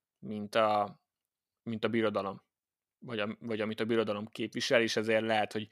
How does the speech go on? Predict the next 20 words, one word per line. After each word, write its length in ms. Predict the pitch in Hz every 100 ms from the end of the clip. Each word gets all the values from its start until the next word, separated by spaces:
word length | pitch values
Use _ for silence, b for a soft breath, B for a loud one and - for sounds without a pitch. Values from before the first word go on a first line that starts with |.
| b b b b b
ha 320 | 117 110 104
valóban 460 | 113 113 104 104 107
vissza 220 | 113 110
tud 180 | 113 104
térni 440 | 110 107 123 123 -
valamilyen 520 | - 117 110 107 110
formában, 520 | 107 120 117 117 113 101
akkor, 400 | 98 - 104 104
ö, 240 | 107 104 104 _ _ _ _ _ _ _ _ _ -
akkor 300 | 113 - 117
inkább 400 | 117 107 104 -
megpróbálná 640 | - 117 - 107 104 107
a 40 | 104
birodalmat 560 | 104 101 104 101 104
újra 200 | 113 104
egyesíteni. 600 | 104 107 107 117 110 104 - _ _ _ _ _ _ _ _ _ _ _ b b b
Mint 240 | - 110 104
ezt 160 | 104 117
a 20 |
szánalmas 880 | - 107 104 104 104 - - -